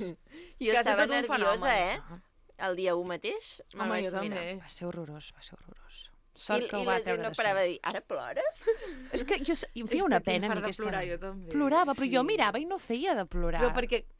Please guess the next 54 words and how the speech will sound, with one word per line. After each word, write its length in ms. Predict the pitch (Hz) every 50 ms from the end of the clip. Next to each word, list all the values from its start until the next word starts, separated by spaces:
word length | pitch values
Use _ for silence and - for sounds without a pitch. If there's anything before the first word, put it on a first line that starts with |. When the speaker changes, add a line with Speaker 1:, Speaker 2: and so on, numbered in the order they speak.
| - _ - -
Speaker 1:
Clar, 160 | - 202 196 196
Speaker 2:
Perquè 20 |
Speaker 1:
no 60 | 196 240
Speaker 2:
no 60 | 233
Speaker 1:
connectes 320 | 277 254 254 262 226 220 247
amb 100 | 220 208
la 60 | 214 214
Speaker 2:
saps, 60 | 214
Speaker 1:
història. 380 | 202 196 180 180 185 180 180 170
Speaker 2:
exacte. 180 | - - 196 185
Speaker 1:
Són 200 | 185 226 - 254
molts 280 | 269 285 - 240 220 214
anys 380 | 185 180 190 214 240 262 247
Speaker 3:
No, 80 | 277 - -
va 60 | 277 302
haver-hi 200 | 320 320 320 311
un 60 | 254
moment 120 | 285 277 - 262 247
Speaker 1:
seguint 40 | 247
Speaker 3:
de 40 | 233 233
l'episodi 420 | 220 - 220 220 247 269 320 359
que 80 | - 277
van 160 | 247 233 240
fer 100 | - 240 226
un 40 | 220
resum 420 | 226 220 208 202 208 220 220 214 202
de 80 | 208
tota 240 | 196 214 196 - 202
la, 140 | 196 196 190
de 260 | - 196 - 185 202
tota 260 | 190 202 190 - 196
la 100 | 190 185
història 440 | 185 175 - - - 185 175 180 175
de 100 | 170 175
Stranger 460 | - - - 180 170 170 165 170 160
Things, 440 | - - 214 262 392 440 - - - -
amb 100 | 196 208
aquella 200 | - 208 190 185
musiqueta 400 | 185 180 175 190 202 190 - 190
nostàlgica, 640 | 180 175 170 - - 202 202 208 - 269 - - - 480 -
te'n 140 | - 214 190
recordes 320 | 180 180 - 214 240 226
que 80 | - 233
em 60 | 214
vas 100 | 214 208
Speaker 2:
Sí. 60 | 208 202
Speaker 3:
dir, 80 | -
«Has 120 | - - -
de 80 | - -
fer 160 | - 339 - - -
un 80 | 277
resum 420 | - - - - - - - - -
de 100 | - -
tot?» 140 | - -